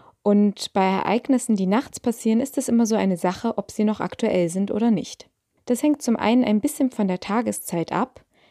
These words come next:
Es macht also einen Unterschied, ob die Nachrichten um acht Uhr morgens oder um acht Uhr abends kommen. Und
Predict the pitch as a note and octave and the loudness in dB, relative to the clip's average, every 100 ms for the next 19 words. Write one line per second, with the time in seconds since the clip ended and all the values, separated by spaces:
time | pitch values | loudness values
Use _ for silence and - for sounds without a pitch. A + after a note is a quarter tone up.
0 | _ - A#3 B3 G#3+ G3+ G3 A#3+ B3+ A#3+ | _ -2 0 2 0 2 2 2 2 0
1 | - A3+ - G3 G3 F#3 F3+ G3+ - G3 | 0 -2 -2 -2 0 0 0 -4 -4 -2
2 | F3+ - F3+ - F3 F3 E3 E3+ F#3+ C#4+ | -2 -2 -8 -6 -2 0 2 2 2 0
3 | G4 - G#3 G3+ - F#3+ - F#3 - F#3 | 0 -4 -2 0 0 -4 -4 -4 -2 -4
4 | F3+ G#3 A#3 - - B3+ D4+ - _ _ | -2 -2 -2 -6 -2 0 0 -4 _ _
5 | _ - B3+ E4+ | _ 2 6 6